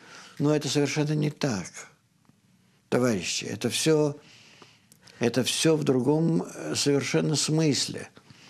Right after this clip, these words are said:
Любимые желания — это эгоистически близкие более ко мне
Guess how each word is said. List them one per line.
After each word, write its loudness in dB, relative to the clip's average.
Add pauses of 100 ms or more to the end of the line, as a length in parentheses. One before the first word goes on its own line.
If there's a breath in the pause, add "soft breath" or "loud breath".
(680 loud breath)
Любимые 4
желания — 4 (100)
это 2 (100)
эгоистически 2
близкие 4
более 4
ко 0
мне 2